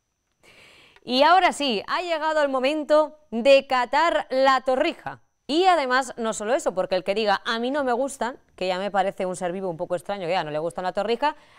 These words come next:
hay opciones, ¿no? Verónica González, muy buenas tardes de nuevo.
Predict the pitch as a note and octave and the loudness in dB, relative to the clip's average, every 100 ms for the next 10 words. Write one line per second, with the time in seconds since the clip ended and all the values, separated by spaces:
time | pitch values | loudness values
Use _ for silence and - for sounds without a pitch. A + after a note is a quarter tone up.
0 | _ C#4 D#4+ D#4+ C4+ - F3+ C#3 C3 - | _ 0 0 -2 -4 -4 -6 -6 -12 -16
1 | - - D4+ D#4 - A3 B3+ C#4 C4+ B3+ | -8 2 2 2 2 4 4 4 4 2
2 | - C4 D#4 D4 C#4+ B3+ A3 B3+ B3 G#3+ | 2 2 2 0 0 0 2 0 0 0
3 | G3+ C4+ E4+ - | 2 4 4 0